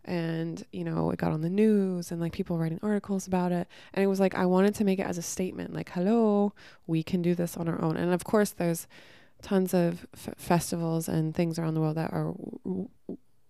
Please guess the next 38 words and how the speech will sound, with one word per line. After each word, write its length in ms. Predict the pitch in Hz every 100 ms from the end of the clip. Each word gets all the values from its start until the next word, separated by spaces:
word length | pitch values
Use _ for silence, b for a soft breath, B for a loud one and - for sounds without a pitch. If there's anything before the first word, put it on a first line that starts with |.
| -
run 400 | 170 165 160 175 - -
and 320 | - 156 151 151
led 220 | 156 151
by 140 | 165
women. 480 | 151 156 - 165 185 b b b b _
I 180 | 180 185
wanted 280 | 185 170 170
to 100 | 165
make 200 | 151 -
one 120 | 156
here 240 | - -
in 100 | 165
Thailand, 400 | 165 - - -
and 140 | - 165
I'm 280 | 156 160
very 220 | 180 160 156
grateful 340 | 156 160 165
that 100 | 160
I 80 | 165
had 160 | 156 151
the 120 | -
opportunity 400 | - - 180 175
to 160 | -
do 60 | 165
that, 280 | 160 156 -
and 180 | 160 151
I 40 |
had 240 | 151 147 147
all 200 | - 156
the 80 | 151
support 520 | - - - 156 151 269
and 220 | 165 147
all 140 | - 151
the 220 | 151 151
amazing 360 | 156 147 147 147
women 200 | 143 143
step 220 | - -
forward 420 | - 156 147 147